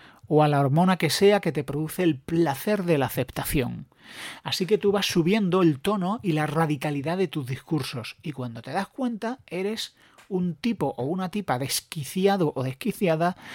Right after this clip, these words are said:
que está gritando delante de un micrófono. Esto está pasando.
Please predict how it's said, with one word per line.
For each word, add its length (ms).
que 100
está 260
gritando 600
delante 460
de 100
un 80
micrófono. 580
Esto 220
está 200
pasando. 480